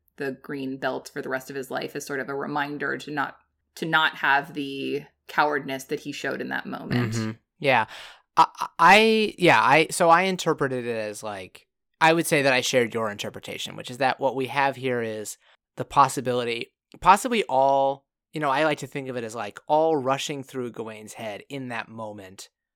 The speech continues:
Speaker 2: before the Green Knight swings. He, like, kinda sees his whole future. Now, you know, it's a little bit, it's a little bit fanciful to have him picturing this all in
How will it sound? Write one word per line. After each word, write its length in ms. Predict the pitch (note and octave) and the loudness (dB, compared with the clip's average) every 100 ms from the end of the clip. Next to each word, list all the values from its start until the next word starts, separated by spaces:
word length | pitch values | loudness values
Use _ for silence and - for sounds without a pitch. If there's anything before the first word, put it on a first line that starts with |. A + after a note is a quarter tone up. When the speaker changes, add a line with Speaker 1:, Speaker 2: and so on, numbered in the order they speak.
| _ | _
Speaker 2:
before 360 | B2+ - A#2+ G#2+ | -16 -10 -10 -8
the 120 | G#2+ | -12
Green 320 | - A2+ G2 | -14 -16 -16
Knight 220 | G2 G2 | -18 -14
swings. 480 | - - G2+ F#2 G2 | -12 -10 -12 -16 -16
He, 160 | - B2 | -10 -8
like, 220 | G#2 F#2+ | -6 -8
kinda 220 | - A#2 | -8 -8
sees 540 | F#2 - C#3 C3 B2+ A#2 | -4 -4 -2 -2 -4 -4
his 180 | A2+ G2+ | -6 -6
whole 280 | A#2 G#2 | -6 -6
future. 640 | F#2+ - G#2 - F#2 E2+ - _ - _ _ | -8 -10 -10 -8 -8 -10 -14 _ -20 _ _
Now, 440 | B2 G#2+ G2 G2 - | -8 -6 -6 -8 -8
you 100 | D#3+ | -4
know, 120 | B2+ | -2
it's 140 | A2 D3 | -2 0
a 40 | |
little 240 | D3 C#3 B2 | 2 4 2
bit, 280 | G#2+ - _ _ _ _ | 0 -6 _ _ _ _
it's 140 | C3+ C#3 | -2 0
a 40 | |
little 180 | A#2+ A2+ | 0 -2
bit 260 | G#2+ G2+ _ | -4 -8 _
fanciful 540 | - A2 G2 - G#2+ F#2+ | -8 -6 -6 -8 -8 -8
to 240 | G#2 F#2+ - | -10 -12 -12
have 220 | - F#2+ | -12 -10
him 260 | G2 F#2 - _ | -12 -14 -18 _
picturing 340 | - B2+ B2 F#2+ | -8 -6 -6 -6
this 140 | F#2 | -6
all 240 | G#2+ F#2+ F#2 | -4 -4 -4
in 240 | F2 E2+ | -8 -12